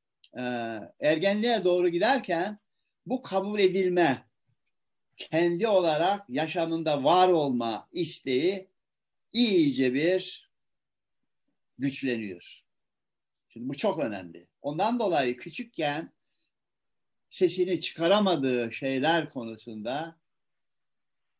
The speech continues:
yavaş yavaş artık sesini çıkarabilme. Neden?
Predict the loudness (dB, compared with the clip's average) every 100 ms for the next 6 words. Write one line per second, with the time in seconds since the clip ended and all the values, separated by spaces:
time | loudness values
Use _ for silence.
0 | _ _ _ -2 2 2 2 -2 -4 -4
1 | -2 -6 -10 -10 -4 -4 -4 -8 -10 -10
2 | _ _ _ -10 -8 -8 -8 -10 -12 -12
3 | -8 -6 -6 0 0 2 0 -2